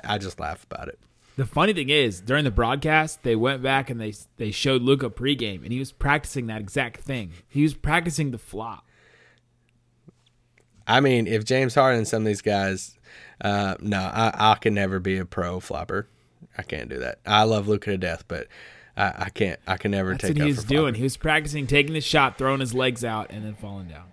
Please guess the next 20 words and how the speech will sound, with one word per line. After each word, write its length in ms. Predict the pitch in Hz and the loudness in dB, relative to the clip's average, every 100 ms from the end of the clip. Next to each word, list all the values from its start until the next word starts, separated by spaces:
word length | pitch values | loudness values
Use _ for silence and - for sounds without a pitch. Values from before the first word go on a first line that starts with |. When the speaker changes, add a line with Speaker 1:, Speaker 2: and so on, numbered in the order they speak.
| _ _ _ - - - | _ _ _ -20 -12 2
Speaker 1:
I 100 | 135 | 4
don't 140 | 131 | 4
care 140 | 131 123 | 4 4
if 60 | |
that's 180 | 113 110 | 4 2
part 180 | - 113 | 4 4
of 40 | |
the 60 | 107 | 4
game 240 | 107 107 | 2 0
or 40 | 101 | 0
not. 220 | 98 98 | 0 -2
I 220 | - 101 | -2 -4
can't. 240 | - 117 | -4 -6
I 80 | 95 | -6
can't 260 | - 120 95 | -4 -4 -4
defend 320 | 90 87 71 | -8 -10 -12
that. 160 | 62 - - _ _ _ _ _ _ _ _ _ _ _ _ | -14 -16 -20 _ _ _ _ _ _ _ _ _ _ _ _
Speaker 2:
Twelve 280 | - 117 117 | -8 -4 -4
free 160 | 151 160 | 0 0
throws. 440 | 143 127 120 - | 0 -2 -2 -10